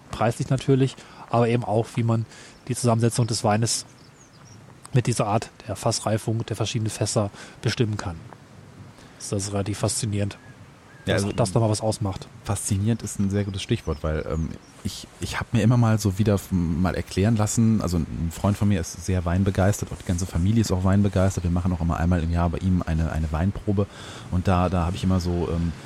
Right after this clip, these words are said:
Speaker 2: immer mal wieder erklärt bekommen, wie man Wein herstellt, aber so richtig, wenn man das mal auf einem Schaubild sieht und sich so, so, so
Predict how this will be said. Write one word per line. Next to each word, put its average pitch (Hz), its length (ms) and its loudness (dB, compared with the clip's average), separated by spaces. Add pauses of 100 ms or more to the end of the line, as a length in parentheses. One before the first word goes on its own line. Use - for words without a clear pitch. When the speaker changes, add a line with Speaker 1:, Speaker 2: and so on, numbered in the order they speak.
(260)
Speaker 2:
immer 98 100 4
mal 95 100 4
wieder 95 140 4
erklärt - 300 0
bekommen, 110 240 2
wie 101 60 4
man 87 180 2
Wein 78 160 0
herstellt, 82 420 -2
aber 90 120 -2
so 87 100 -2
richtig, 101 340 -2
wenn 95 80 4
man 92 80 4
das 92 100 0
mal 101 100 2
auf 82 40 0
einem 82 140 0
Schaubild 117 440 2
sieht 113 200 2
und 92 100 2
sich 87 140 -2
so, 87 220 0
so, 80 300 -2 (220)
so 87 60 -8